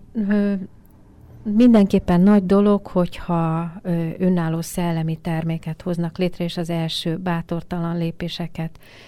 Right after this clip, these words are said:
megteszik. Arra volt most ebben a szűk egy órában időnk, hogy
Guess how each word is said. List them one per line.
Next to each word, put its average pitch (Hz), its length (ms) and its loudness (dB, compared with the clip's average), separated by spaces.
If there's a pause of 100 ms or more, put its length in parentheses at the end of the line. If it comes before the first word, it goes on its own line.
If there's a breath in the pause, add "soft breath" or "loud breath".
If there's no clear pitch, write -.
(120)
megteszik. 175 680 -4
Arra 226 300 2
volt 170 320 -2
most 165 280 -6
ebben 165 360 -4
a 160 140 -6
szűk 202 380 -4
egy 160 220 -2
órában 160 500 -4
időnk, 175 480 0
hogy 156 460 -8